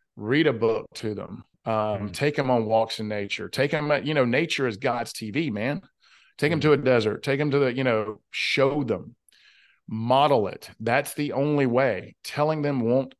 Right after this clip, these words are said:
Speaker 1: do it, and sticking an iPad in front of their face so you don't have to deal with it
Speaker 2: Mm.
Speaker 1: is the image of bad parenting.
Speaker 2: I appreciate
Speaker 1: There is,
Speaker 2: that.
Speaker 1: out of the thousand things that can be done on a phone and an iPad,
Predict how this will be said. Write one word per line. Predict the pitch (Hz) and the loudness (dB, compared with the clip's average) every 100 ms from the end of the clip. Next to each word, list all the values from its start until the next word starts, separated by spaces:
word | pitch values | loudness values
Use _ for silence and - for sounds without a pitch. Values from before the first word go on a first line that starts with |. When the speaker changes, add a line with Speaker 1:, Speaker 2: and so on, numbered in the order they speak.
| 104 | -14
Speaker 1:
do | 92 139 120 | -4 0 0
it, | 95 | -2
and | 101 | -8
sticking | - - - 147 151 147 147 | -10 -10 -6 -6 -4 -4 -6
an | 107 | -8
iPad | 95 117 135 143 139 | -4 -4 -2 0 0
in | 147 | -2
front | 127 147 147 | -4 -4 -2
of | |
their | 135 | -2
face | 110 - 147 147 180 - - - - | -4 -4 -2 -2 -2 -10 -12 -18 -14
so | 101 | -8
you | 101 | -4
don't | 131 135 | -2 0
have | 135 | -2
to | 135 | -4
deal | 117 147 151 | -4 0 2
with | 156 | 4
it | 170 - - _ - | 2 0 -8 _ -12
Speaker 2:
Mm. | 107 98 | -12 -10
Speaker 1:
is | 113 107 | -10 -8
the | 113 110 _ - | -10 -10 _ -2
image | 151 139 95 85 - - - | 0 0 -2 -6 -14 -14 -18
of | 90 | -10
bad | 95 90 | -10 -10
parenting. | 107 92 82 - - - _ _ _ _ _ _ _ | -12 -14 -16 -20 -20 -20 _ _ _ _ _ _ _
Speaker 2:
I | 117 113 | 0 2
appreciate | 101 110 - 151 | 0 -4 -4 -2
Speaker 1:
There | 165 | 0
is, | 117 98 | 0 -6
Speaker 2:
that. | 107 - _ _ _ _ _ _ | -10 -16 _ _ _ _ _ _
Speaker 1:
out | 131 131 | -2 0
of | 117 | -2
the | 110 - - | -8 -8 -2
thousand | 170 190 165 170 135 | 2 2 2 0 -4
things | 156 117 101 | -4 -6 -8
that | 101 | -8
can | 110 | -8
be | 107 | -6
done | 113 113 | -4 -4
on | 107 | -6
a | |
phone | 101 117 117 | -6 -4 -4
and | 110 | -4
an | 104 | -4
iPad, | 120 123 135 143 139 | -4 -4 -4 -4 -6